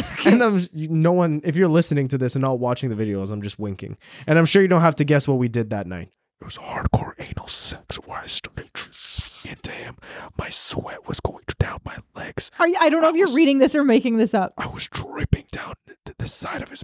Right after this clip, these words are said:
Speaker 2: mouth.
Speaker 1: <laughs> I don't think he's
Speaker 2: No,
Speaker 1: reading.
Speaker 2: no. That was actually just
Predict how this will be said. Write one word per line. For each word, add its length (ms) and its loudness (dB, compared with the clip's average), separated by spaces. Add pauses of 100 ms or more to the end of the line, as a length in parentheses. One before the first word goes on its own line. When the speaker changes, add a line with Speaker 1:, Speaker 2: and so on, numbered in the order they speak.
(120)
Speaker 2:
mouth. 120 -8
Speaker 1:
<laughs> 40 -6
I 640 4
don't 140 2
think 180 2
he's 300 -10
Speaker 2:
No, 240 -2
Speaker 1:
reading. 80 -2
Speaker 2:
no. 260 0 (560)
That 120 4
was 120 2
actually 320 0
just 260 -8